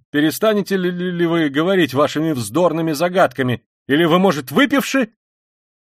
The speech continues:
"Это вы, низкий человек, может быть, пьёте, а не я. Я и водки совсем никогда не пью, потому что это не в моих убеждениях. Вообразите, он, он сам своими собственными руками отдал этот сторублёвый билет Софье Семёновне. Я видел,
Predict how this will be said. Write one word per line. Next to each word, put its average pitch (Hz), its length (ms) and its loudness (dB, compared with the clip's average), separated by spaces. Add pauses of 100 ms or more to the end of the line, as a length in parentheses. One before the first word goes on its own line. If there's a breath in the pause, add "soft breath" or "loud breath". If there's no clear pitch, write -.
"Это 127 280 -2
вы, 208 260 2
низкий 165 400 0
человек, 147 400 0
может 143 240 -2
быть, 139 220 -4
пьёте, 135 420 -2
а 131 80 2
не 156 140 0
я. 151 320 0 (580)
Я 110 180 -2
и 139 80 2
водки 147 360 -2
совсем 127 400 -4
никогда 123 320 -4
не 123 100 -2
пью, 131 180 -4
потому 120 280 -6
что 131 120 -6
это 127 320 0 (200)
не 156 180 -2
в 127 80 -2
моих 156 300 -2
убеждениях. 151 720 -4 (500)
Вообразите, 135 840 -4
он, 208 440 2
он 202 280 -2
сам 214 560 0 (240)
своими 185 420 -2
собственными 214 680 0
руками 208 560 2
отдал 170 460 0
этот 175 260 -6
сторублёвый 190 560 -2
билет 185 320 0
Софье 202 320 -2
Семёновне. 190 520 0
Я 220 240 2
видел, 202 520 0